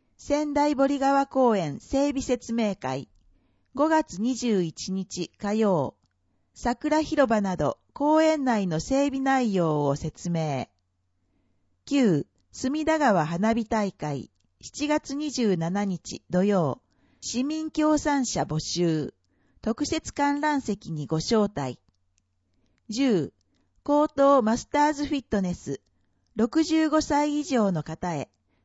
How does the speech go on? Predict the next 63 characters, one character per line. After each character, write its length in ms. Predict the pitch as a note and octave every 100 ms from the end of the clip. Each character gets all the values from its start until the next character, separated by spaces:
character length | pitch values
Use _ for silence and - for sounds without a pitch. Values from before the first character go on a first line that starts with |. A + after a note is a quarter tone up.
| -
ス 120 | -
ポ 220 | C#4+ D#4
ー 40 |
ツ 160 | D#4+ -
ク 120 | -
ラ 140 | C#4 A3
ブ 120 | D#3
利 160 | D#3+
用 220 | G3+ A3+ A#3
体 260 | A3 G#3
験。 340 | - D3 C#3 - _ _ -
い 100 | D4+
つ 160 | D#4
で 140 | C#4 A#3+
も 140 | F3
申 280 | D#3+ G#3+ C4
し 60 |
込 160 | - A#3
み 140 | A#3
が 120 | A3+ A3+
可 160 | F#3
能 280 | F#3 G3 F#3+
に。 240 | F3+ E3 - _ _ _ _ _ _ _ _ _ _ -
十 300 | F#3+ C4+ C#4+
一、 460 | C4+ - - A3 - _ _ _
ベ 160 | G#3+ A3+
ラ 180 | C#4 D#4
ン 60 |
ダ 160 | D4+ D4
ガ 200 | C4 C#4
ー 20 |
デ 100 | C#4+ C#4
ニ 160 | C4+
ン 80 | C4
グ 140 | A#3+
講 280 | A3+ A#3+ G#3
座。 220 | F3+ C3 - _ _ _
初 280 | - A#3 D#4
め 140 | C#4+
て 160 | G3 E3+
の 140 | C#3
ハ 240 | D3 F3+
ー 40 | F3
ブ 80 | F3
編。 400 | F3 D#3 C#3+ - _ _ _ _ _ _
シ 160 | - -
テ 100 | D4
ィ 180 | D4+ D4+
イ 140 | D4+
ン 100 | C#4+
ザ 160 | B3+ B3+
グ 120 | A3
リ 100 | G#3+
ー 240 | G#3 E3
ン。 120 | C#3 - _ -
江 240 | D4 D4
東 240 | D4+ E4 D4+
区 240 | - E3+
を 120 | C#3+ -
緑 360 | C#4 D4+ C#4+
で 140 | F#3+ D3+
い 40 |
っ 60 | C#3+